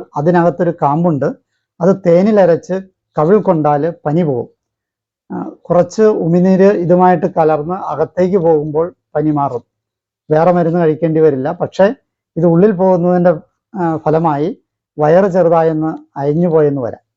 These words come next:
പന്ത്രണ്ട്, നിലപ്പനക്കിഴങ്ങ്, ശതാവരിക്കിഴങ്ങ്, ഏകനായക വേരിന്മേൽ തൊലി, അടപതിയൻ കിഴങ്ങ്, പാടക്കിഴങ്ങ്, വിഴാലരി, ഇരട്ടി മധുരം, കരിഞ്ജീരകം എന്നിവ ഓരോ ഫലം വീതം, ജീരകം രണ്ട് ഫലം,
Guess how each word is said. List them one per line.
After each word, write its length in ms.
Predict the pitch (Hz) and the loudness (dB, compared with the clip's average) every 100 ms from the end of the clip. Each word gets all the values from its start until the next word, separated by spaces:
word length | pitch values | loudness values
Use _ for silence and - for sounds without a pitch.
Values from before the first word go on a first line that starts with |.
| _ _ _ _ _ _ - | _ _ _ _ _ _ -4
പന്ത്രണ്ട്, 460 | 151 196 190 156 175 - _ | 0 2 2 0 -2 -8 _
നിലപ്പനക്കിഴങ്ങ്, 1120 | 165 165 185 180 196 196 196 190 185 185 185 214 302 | -2 0 0 0 0 0 -2 -2 -2 0 -2 -4 -8
ശതാവരിക്കിഴങ്ങ്, 960 | - 156 156 175 190 190 180 170 165 185 - _ _ _ | -6 -2 0 2 0 0 0 0 -2 -6 -10 _ _ _
ഏകനായക 580 | 131 147 175 185 185 185 | -2 2 2 2 2 2
വേരിന്മേൽ 560 | 185 180 170 170 170 165 | 2 2 2 0 -2 -2
തൊലി, 300 | 156 156 156 269 _ _ _ _ | -2 -2 -2 -4 _ _ _ _
അടപതിയൻ 480 | 135 160 180 180 190 180 | -4 0 0 2 0 0
കിഴങ്ങ്, 360 | 160 151 151 185 294 _ | 0 -2 -4 -6 -10 _
പാടക്കിഴങ്ങ്, 720 | 147 147 190 190 170 151 151 160 - | -4 0 0 0 -2 -2 -4 -8 -8
വിഴാലരി, 580 | 147 147 156 190 165 156 226 _ _ - | -2 0 2 2 0 -2 -8 _ _ -6
ഇരട്ടി 320 | 147 160 - | -2 0 0
മധുരം, 380 | 208 170 143 151 190 - - | 0 2 0 -2 -6 -12 -4
കരിഞ്ജീരകം 680 | 147 156 170 196 175 147 180 - | 0 2 2 2 2 0 -6 -8
എന്നിവ 280 | 160 143 143 160 247 _ _ _ _ _ _ _ | -6 -4 0 0 -2 _ _ _ _ _ _ _
ഓരോ 260 | 151 165 202 185 - | 0 2 2 0 -2
ഫലം 220 | 156 175 | 0 0
വീതം, 280 | 170 165 170 240 _ _ _ _ _ _ | 0 0 -2 -4 _ _ _ _ _ _
ജീരകം 440 | 135 156 180 202 190 | -4 0 2 2 0
രണ്ട് 200 | 170 160 | 0 0
ഫലം, 280 | 156 143 180 | 0 0 -2